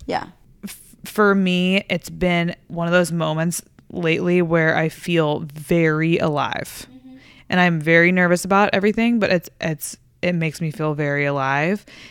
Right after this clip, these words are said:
Speaker 2: And I think that that's what we're here to do, is to, to take these risks and do these things and be thoughtful, but also, like, don't be too thoughtful to where you don't do it. You sit, you are kind of, like,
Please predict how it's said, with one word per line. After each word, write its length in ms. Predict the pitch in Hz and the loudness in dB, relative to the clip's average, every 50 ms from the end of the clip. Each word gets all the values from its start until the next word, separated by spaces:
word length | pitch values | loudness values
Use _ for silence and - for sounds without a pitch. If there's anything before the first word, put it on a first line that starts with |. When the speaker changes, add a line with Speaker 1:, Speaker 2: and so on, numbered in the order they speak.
| - - - | -20 -8 -2
Speaker 2:
And 100 | 185 180 | 0 2
I 100 | 175 165 | 2 2
think 220 | - - 165 160 | 0 -4 -6 -4
that 120 | 175 165 160 | -4 -4 -4
that's 180 | 151 - - | -4 -6 -4
what 60 | 160 - | -6 -6
we're 100 | 156 147 | -6 -6
here 240 | 135 - 156 143 143 | -8 -10 -10 -10 -10
to 140 | - - 156 | -10 -10 -2
do, 280 | 147 220 269 233 156 143 | 2 4 6 6 6 4
is 100 | 160 147 - | 2 0 0
to, 100 | - 143 - - - | -8 -10 -12 -12 -6
to 100 | - 180 | -6 -4
take 200 | 160 175 180 170 | 0 0 2 4
these 180 | 170 202 196 185 | 4 4 4 6
risks 380 | 196 208 202 196 185 - - | 8 8 8 8 6 2 -4
and 100 | 190 175 | -4 -2
do 100 | 165 165 | 0 0
these 200 | 160 165 170 - | 2 2 0 0
things 400 | - - 165 160 160 165 160 151 | -2 -2 0 0 0 0 0 0
and 160 | 165 151 147 139 - - - - - - - - - - - - - - - - - | 0 -2 -2 -4 -10 -16 -20 -20 -20 -20 -20 -20 -20 -20 -20 -20 -20 -20 -16 -8 0
be 180 | 185 254 269 262 | 2 4 4 2
thoughtful, 680 | - - - 170 160 - - - - 226 240 262 277 | 0 0 0 0 0 -2 -4 -2 2 4 6 6 6
but 120 | 220 214 196 | 6 6 6
also, 300 | 170 165 165 - 190 185 | 6 6 4 4 2 2
like, 180 | 175 160 151 - - - - _ _ _ _ _ _ _ _ _ _ _ - 180 156 | 2 2 -2 -6 -14 -20 -20 _ _ _ _ _ _ _ _ _ _ _ -14 -10 0
don't 240 | - 180 185 175 180 | 2 2 4 4 4
be 100 | 180 165 | 2 0
too 240 | - - 262 311 320 | 2 4 4 6 6
thoughtful 480 | 185 151 - - - 160 160 156 156 - - - | 6 2 0 0 0 0 0 0 -2 -6 -6 -2
to 100 | - 175 | 2 4
where 80 | 175 180 | 4 4
you 120 | 165 170 | 4 4
don't 260 | 160 170 - - 147 | 2 2 0 0 0
do 160 | - 190 175 | 2 4 4
it. 120 | 147 - - | 4 2 0
You 120 | 165 156 | -4 -4
sit, 240 | - - - 185 - - | -4 0 -2 -2 -2 -2
you 280 | 180 170 170 160 - - | -4 -2 -2 0 0 2
are 340 | 160 160 151 151 151 147 - - - - | 2 4 4 2 0 -2 -6 -14 -20 -18
kind 180 | - - 170 156 | -10 -6 -6 -6
of, 100 | 151 151 160 _ _ _ _ _ _ - - - - - - - _ - _ _ _ _ - - _ - - 185 | -6 -6 -12 _ _ _ _ _ _ -20 -20 -20 -20 -20 -20 -20 _ -20 _ _ _ _ -20 -20 _ -20 -8 -6
like, 180 | 165 147 151 | -6 -6 -6